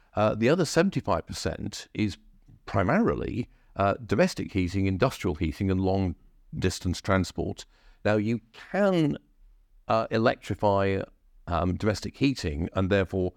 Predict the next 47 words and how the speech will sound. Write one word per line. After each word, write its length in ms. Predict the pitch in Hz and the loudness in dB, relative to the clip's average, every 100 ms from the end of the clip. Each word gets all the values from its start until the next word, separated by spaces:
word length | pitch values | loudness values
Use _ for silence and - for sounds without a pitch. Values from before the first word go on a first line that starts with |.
| _ _ _ | _ _ _
power 280 | - 98 90 | 0 0 2
that 240 | 120 - - | 0 -2 -8
by 260 | - 90 90 | -2 0 0
renewables, 640 | - 95 92 98 87 80 | -2 0 2 2 -2 -6
if 60 | 85 | -6
you 100 | 85 | 0
like, 400 | 104 78 73 - _ _ _ | 0 0 -6 -16 _ _ _
although 300 | - 101 90 | -6 0 2
it 80 | 87 | 2
would 120 | 98 | 0
be 140 | 92 87 | 0 -2
incredibly 880 | 98 - - - 147 180 92 80 80 | -2 -8 -20 -12 2 2 4 -2 -4
expensive 720 | - 117 110 - - - - - | -4 -2 -2 -2 -10 -14 -18 -6
and 420 | 98 90 85 - | -4 -2 -6 -4
difficult 440 | 123 87 - - | -4 -4 -8 -10
to 100 | - | -6
do, 360 | 92 113 69 60 | 0 0 0 -6
particularly 460 | - 107 - 98 87 | -4 -4 -2 -2 0
in 180 | 87 87 - _ | 0 -4 -10 _
parts 260 | 95 87 - | -4 -4 -2
of 60 | |
the 40 | 92 | -2
world 120 | 87 | 0
like 160 | 82 - | -2 0
Britain. 380 | 101 - 71 - _ _ _ - | -2 -2 -8 -12 _ _ _ 0
But 100 | 127 | 2
you 140 | 117 | 2
could 260 | - 113 92 | 0 -2 -2
just 400 | 101 131 - 110 | 2 2 2 -2
about 340 | 98 98 82 | 0 0 0
do 160 | 101 87 | 2 2
it 160 | 73 - | -2 -6
if 100 | 87 | -4
you 80 | |
thought 240 | 85 85 80 | -2 -2 -2
it 60 | |
was 140 | 82 80 | -4 0
worth 280 | 95 87 82 | 0 0 -4
it. 160 | - _ _ _ _ | -12 _ _ _ _
But 140 | 120 | 2
the 100 | 120 | 4
other 160 | 170 240 | 4 2
two, 360 | - - - 101 | -2 -6 -6 -2
domestic, 520 | 113 143 - - - _ _ | 0 -2 -4 -8 -10 _ _
uh, 140 | - 98 | -6 -2
industrial 480 | 104 107 139 - 92 | 0 0 0 -2 -2
heating 520 | 143 139 87 85 95 | -2 -2 -6 -8 -8